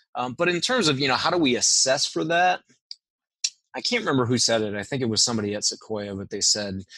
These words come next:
you know, the, the best invest-, investors, um, are listeners.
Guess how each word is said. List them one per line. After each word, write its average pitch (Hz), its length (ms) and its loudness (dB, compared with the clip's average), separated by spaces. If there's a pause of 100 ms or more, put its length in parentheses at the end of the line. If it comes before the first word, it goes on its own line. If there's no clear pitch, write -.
(160)
you 120 80 0
know, 120 60 2
the, 104 200 -2 (100)
the 120 100 -2
best 123 360 0
invest-, 113 540 0 (260)
investors, 110 920 0 (520)
um, 98 680 -6 (200)
are 101 140 -4
listeners. 127 720 0